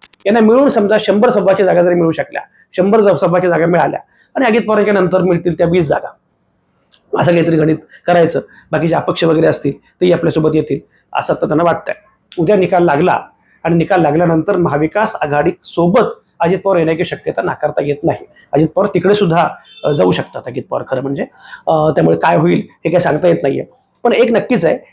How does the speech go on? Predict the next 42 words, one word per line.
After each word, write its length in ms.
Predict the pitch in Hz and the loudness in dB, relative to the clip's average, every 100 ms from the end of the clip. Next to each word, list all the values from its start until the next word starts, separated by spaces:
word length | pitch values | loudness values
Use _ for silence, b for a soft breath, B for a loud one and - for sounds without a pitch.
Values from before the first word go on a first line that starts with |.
| - | -4
की 60 | |
आत्ता 240 | 180 - - | -2 0 0
अजित 180 | 185 226 | 2 0
पवार 240 | 226 214 | -2 -2
स्वतंत्रपणे 500 | - 190 202 190 196 | -2 -2 0 2 2
निवडणूक 380 | 185 180 180 175 | 2 2 2 0
लढतील 440 | 156 151 - 202 202 - | 0 -2 -2 -4 -4 -10
अशी 140 | - | -6
शक्यता 360 | 202 170 180 180 | -4 -4 -2 0
जास्त 280 | 151 170 - | 0 -2 -2
आहे. 80 | 233 - b b | -4 -4 b b
मी 60 | 175 | -2
परवाही 280 | 170 180 233 | 2 4 4
म्हटलं 240 | 208 190 | 4 2
होतं 240 | 175 - - b _ | 0 -2 -8 b _
की 60 | 170 | -2
अजित 160 | 170 | 0
पवार 320 | 226 226 233 226 | 0 2 2 2
वेगळे 300 | 185 185 208 | 2 2 4
लढले 300 | 170 165 156 - _ _ - | 4 2 0 -2 _ _ -6
त्याचा 160 | 180 - | -2 -2
फायदा 260 | - 156 190 | 0 0 2
उलट 240 | 190 196 | 2 0
पक्षी 200 | 175 - | -4 -2
महायुतीलाच 500 | 208 160 175 175 180 | 0 0 0 2 2
होणार 240 | - 139 139 | 2 0 -2
आहे, 100 | - B B - | -4 B B -4
कारण 180 | 175 170 | -2 0
त्यामुळे 340 | 175 180 214 | 0 2 2
महायुतीबद्दलचा 840 | 208 139 180 185 180 160 175 175 | 2 2 2 2 0 0 0 0
जो 140 | 175 170 | -2 -2
काही 120 | 170 | -2
संताप 420 | 156 165 202 196 | -2 -2 0 0
आहे 80 | 131 b b | -2 b b
तो 60 | 208 208 | -4 0
थोडा 160 | 254 | 0
कमी 240 | - 180 156 | 0 0 0
होईल. 220 | 87 - _ _ _ _ b b - | -4 -14 _ _ _ _ b b -2
आणि 220 | 151 202 | 0 2
दुसरं 260 | 190 - 240 | 0 0 0
असं 140 | 240 | 0
की 100 | 240 | -2